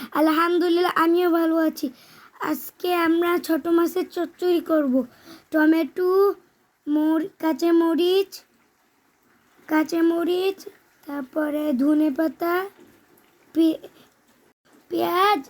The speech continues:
আলু, ছোট মাছ। বন-, বন্ধুরা, পাঁচ রকমের আইটেম। বন্ধুরা, আমি একটা প্যানে সব কিছু দিয়ে দিচ্ছি।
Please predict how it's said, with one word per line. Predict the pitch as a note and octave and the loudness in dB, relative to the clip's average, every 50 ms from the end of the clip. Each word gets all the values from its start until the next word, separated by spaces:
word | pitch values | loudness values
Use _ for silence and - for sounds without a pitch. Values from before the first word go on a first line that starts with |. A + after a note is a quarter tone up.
| _ _ - | _ _ -10
আলু, | - D#4 D#4 D#4 D#4+ F4 G4 G#4+ A#4 A#4 A#4 - | -6 -6 -4 -4 -2 -2 -2 -2 -2 -2 -4 -2
ছোট | - F4 E4+ C4 F4 | 0 0 0 2 2
মাছ। | F4 D#4+ D4+ C#4+ C4+ C4 B3+ - - _ _ _ _ _ _ _ _ _ _ _ _ _ _ _ _ _ _ _ _ _ _ _ _ _ _ _ _ _ _ _ _ _ _ _ _ - - - _ _ _ _ _ _ _ _ _ - _ _ _ | 2 2 2 2 0 -2 -2 -6 -12 _ _ _ _ _ _ _ _ _ _ _ _ _ _ _ _ _ _ _ _ _ _ _ _ _ _ _ _ _ _ _ _ _ _ _ _ -20 -20 -20 _ _ _ _ _ _ _ _ _ -20 _ _ _
বন-, | - D#4 D#4 D#4+ E4 - - _ _ _ _ _ _ _ _ _ _ _ _ _ _ _ _ - | -4 0 2 2 0 0 -4 _ _ _ _ _ _ _ _ _ _ _ _ _ _ _ _ -4
বন্ধুরা, | D4 D4+ D#4+ D4+ D#4 D#4 D#4+ E4 D#4 D#4+ D#4+ D#4+ C#4 - _ | -2 0 2 2 2 2 2 0 0 0 0 -2 -4 -4 _
পাঁচ | D#4+ D#4+ D#4+ D#4+ D#4 - - - | -4 -2 -2 -2 -2 -4 -6 -4
রকমের | D4+ D#4 D#4 D4+ - D#4+ D#4 D4+ D#4 D#4 D#4 D4+ D#4 - | -2 -2 -2 -2 -2 -2 0 2 2 2 0 0 -4 -6
আইটেম। | C#4+ C#4+ C#4 C#4 C4 A#3 _ - C#4 C4 B3+ B3 A#3 A3+ A3+ - _ _ _ _ _ _ _ _ _ _ _ _ _ _ _ - | -6 -4 -4 -4 -4 -6 _ -6 -2 -2 0 -2 -2 -6 -10 -14 _ _ _ _ _ _ _ _ _ _ _ _ _ _ _ -2
বন্ধুরা, | D#4 D#4 D#4 D#4 D#4 D4+ D#4+ E4 F4 E4+ E4+ | 0 2 4 4 2 2 0 -2 -2 -4 -6
আমি | E4+ - - D4 D4 D#4 D#4+ E4 - | -6 -6 -4 0 2 2 2 0 0
একটা | - D4+ C#4+ C4 - - E4+ E4+ C4 B3+ | -4 -6 -6 -6 -6 -4 -4 -4 -2 -2
প্যানে | E4 D#4+ D#4 D#4 D#4 D#4 D#4+ E4 E4+ D#4+ - _ _ _ _ _ _ _ _ | -2 0 2 2 2 2 0 0 -2 -4 -6 _ _ _ _ _ _ _ _
সব | - - - D#4+ D#4+ D4+ | -12 -4 -2 -2 -2 -2
কিছু | - E4+ F4 B3+ - E4 D#4+ | -2 -4 -4 -2 -2 -2 -4
দিয়ে | C4 B3 D4+ D4 D4 D4 | -2 -2 -2 -2 0 0
দিচ্ছি। | B3+ B3+ C#4+ A#3+ - _ - - C4+ A#3 | 2 2 0 -2 -4 _ -12 -8 -8 -8